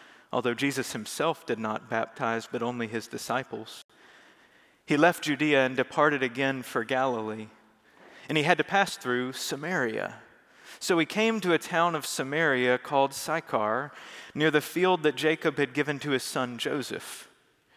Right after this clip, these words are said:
Jacob's well was there, so Jesus, wearied as he was from his journey, was sitting beside the well. It was about the sixth hour.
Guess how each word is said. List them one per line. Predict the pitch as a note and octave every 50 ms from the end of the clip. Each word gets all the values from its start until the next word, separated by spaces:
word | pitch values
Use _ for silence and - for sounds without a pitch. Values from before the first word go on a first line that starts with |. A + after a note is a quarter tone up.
| - -
Jacob's | D#3 E3 E3+ - E3+ E3 - D3+
well | F3 F#3+ G3 F#3 D3 A#2+
was | A#2+ A2+ - -
there, | A#2+ A2+ G#2+ A2 C3 C#3
so | - - - C#3 C3 C3 B2
Jesus, | A#2 A#2+ C#3+ D#3+ D#3 B2 A#2 A2 A#2 - - - - - - _ _ _ _ _ _ _ _ _ _ _ _ -
wearied | A#2+ C#3 E3 F3+ F#3+ G3+ G3+ F#3 F3+
as | F3 D#3 -
he | - D3+
was | C#3 C#3+ D3 D#3 D3 C#3+ -
from | - D3+ C#3 C#3
his | C#3 C3 - -
journey, | - D3 D3+ D3 A2+ A2+ A2 A#2 A2+ - _ _ _ - _ _ _ - - - - _ _ -
was | C3+ C3 -
sitting | - - F#3+ F#3 C#3 A#2+ A#2+ A#2+ A#2+
beside | B2+ - - C3+ A#2+ B2 B2 B2+
the | B2 B2
well. | A#2 C#3+ C#3 A#2 G2+ - A2 A2 - - _ _ _ _ _ _ _ _ _ _ _ _ _ _ _ _ _ -
It | C3+ -
was | C3 C3 -
about | C3+ A2+ C#3+ D3+ D#3 C3+ - - - - - - - - _ _ _ _ _ -
the | A#2
sixth | - - - C#3+ C3 - - - -
hour. | A#2+ A#2+ A2 G#2 G2+ A2+ A#2 -